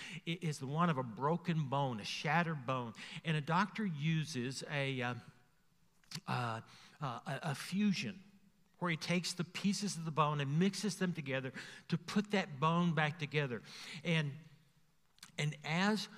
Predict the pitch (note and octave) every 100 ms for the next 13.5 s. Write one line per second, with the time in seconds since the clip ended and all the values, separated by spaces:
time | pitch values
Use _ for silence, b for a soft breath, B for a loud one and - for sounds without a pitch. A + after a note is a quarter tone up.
0 | B - C#3 A#2+ E3+ F#3 F#3+ F#3 E3+ F3+
1 | - G3 G#3 A3 F3 F3+ - D#3+ B2+ E3
2 | F3+ D3+ C3+ B B - G#3 G#3 A#3 G#3+
3 | - - F3+ C#3+ A#2 B2+ C#3 - - -
4 | _ D3+ D3+ D3 - - B B D3+ D3+
5 | F3+ - F#3 F3+ F3 D3+ D#3+ A3 A3 F#3
6 | F#3+ F3 - - b b b b b b
7 | b _ _ _ _ _ _ _ _ _
8 | _ - B B F3 E3+ G3 A3 D#3+ E3
9 | G3 F3+ E3+ E3+ C#3+ - - - - C#3+
10 | F3 G#3+ A3 E3+ G#2+ G2 B2 - _ _
11 | _ _ _ _ _ _ _ _ _ _
12 | _ _ _ _ _ - D3 C#3+ C3+ C3
13 | C3 B2 D3+ A#2+ G#2+